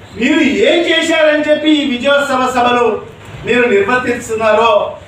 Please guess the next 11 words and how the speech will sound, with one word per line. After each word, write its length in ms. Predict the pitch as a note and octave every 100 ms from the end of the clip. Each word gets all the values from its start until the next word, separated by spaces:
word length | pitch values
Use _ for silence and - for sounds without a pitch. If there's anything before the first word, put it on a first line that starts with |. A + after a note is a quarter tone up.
| - - - F#3+
మరి 120 | A3 G#3
ఈ 40 | F3+
రాష్ట్ర 280 | F3+ A3 A3+
ప్రజలకు 360 | A3 G#3+ G#3 - -
సమాధానం 380 | F#3 F#3+ F#3 E3+
చెప్పాల్సిన 460 | E3 E3+ E3 D#3 D3
అవసరం 260 | - E3 C#3
ఉంది. 120 | - - - - - - - - - - - - - - - - - - - - - - - -
మరి 120 | C4 C4
ఇవాళ 200 | - D#4 D4+
ఒకటే 280 | C#4 D4 D4